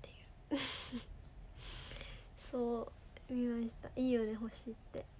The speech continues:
あとはポジションのエムブイ撮影の時も星を見て、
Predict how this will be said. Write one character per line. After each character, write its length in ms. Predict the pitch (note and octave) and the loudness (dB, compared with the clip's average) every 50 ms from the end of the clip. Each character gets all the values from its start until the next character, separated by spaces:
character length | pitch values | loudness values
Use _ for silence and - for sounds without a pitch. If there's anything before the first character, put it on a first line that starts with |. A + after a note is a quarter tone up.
| - - - - - - - - - - - - - - - - - - - - - - - - - - - - - - - - - - - - - - - - - - - - - - - - - - - - - - | -16 -16 -16 -16 -16 -16 -16 -16 -16 -16 -16 -16 -16 -16 -18 -18 -16 -16 -16 -16 -14 -14 -14 -14 -14 -16 -16 -16 -16 -16 -16 -16 -16 -16 -16 -16 -14 -14 -12 -12 -12 -12 -12 -14 -14 -14 -14 -14 -14 -14 -12 -10 0 4
あ 120 | C#4 C4 | 4 6
と 160 | B3 - B3 A#3+ | 8 8 8 8
は 100 | A#3 A#3+ | 6 8
ポ 160 | - C4+ C4+ | 10 10 10
ジ 160 | B3+ D#4 D#4+ | 10 10 8
シ 100 | E4 - | 8 8
ョ 80 | F4+ F4 | 8 8
ン 80 | E4 | 8
の 60 | E4 | 8
エ 80 | E4+ E4 | 6 6
ム 160 | D#4+ D#4+ E4 | 6 4 4
ブ 140 | D#4 E4 E4+ | 4 6 4
イ 60 | E4+ | 4
撮 140 | E4 - E4+ D4+ - | 4 4 2 4 8
影 120 | D#4+ C#4 B3+ | 8 8 8
の 60 | B3+ | 8
時 240 | B3+ A#3+ - - B3+ | 4 2 2 2 4
も 160 | C4+ D4+ D4 | 4 4 6
星 320 | B3+ B3 B3 A#3+ - B3+ | 6 4 4 4 6 6
を 80 | A#3 A3+ | 6 6
見 140 | A3+ A3+ A3+ | 4 2 0
て、 400 | - - A#3+ A3+ A3+ A3 A3 | 0 2 4 4 4 4 2